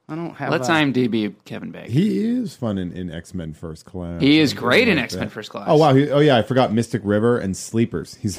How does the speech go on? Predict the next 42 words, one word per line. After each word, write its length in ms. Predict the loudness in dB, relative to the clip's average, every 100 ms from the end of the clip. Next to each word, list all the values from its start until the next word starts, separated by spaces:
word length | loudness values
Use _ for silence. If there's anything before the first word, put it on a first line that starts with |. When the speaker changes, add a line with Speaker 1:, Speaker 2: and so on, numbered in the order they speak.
| 4
Speaker 3:
also 220 | 6 6
Speaker 1:
Oh, 60 | 6
Speaker 3:
in 60 | 6
Speaker 1:
shit. 240 | 6 6
Speaker 3:
those. 80 | 4
Speaker 1:
Yeah, 200 | 4 4
Mystic 400 | 2 0 -2 2
River, 300 | 4 4 2
probably. 540 | 2 2 2 -2 -2
Mystic 340 | -2 -4 -6 -2
River's 300 | -2 -2 -6
amazing. 720 | -6 -4 -2 -2 -4 -8 -14 _ _ _ _ _
Speaker 3:
My 100 | -4
God, 280 | -2 -2 -2
he's 140 | -2 -6
in 100 | -6
everything. 440 | -8 -12 -12 -14 -8
Speaker 1:
Yeah, 220 | -6 -6
he 80 | -8
is. 240 | -12 -16 _ _ _ -12
Speaker 3:
Uh, 200 | -8 -6
yeah, 180 | -2 0
yeah. 200 | 2 2
Mi-, 160 | 0 -4
did 280 | 2 4 4
he 160 | 4
get 180 | 2 0
nominated, 540 | 0 -2 0 0 -2 -6 -6
uh, 280 | -4 -4
for 100 | -4
Mystic 300 | -6 -6 -6
River? 300 | -4 -2 -4 -6 -4
I 80 |
know 140 | -2 -2
Tim 200 | -2 -2
Robbins 300 | -2 -2 -4
won. 420 | -6 -4 -4 -6 -12 _ _ -8
Speaker 1:
I 80 | -6
think 300 | -4 -6 -6
he 180 | -10 -8
might 360 | -8 -6 -8 -10
have. 400 | -10 -10 -12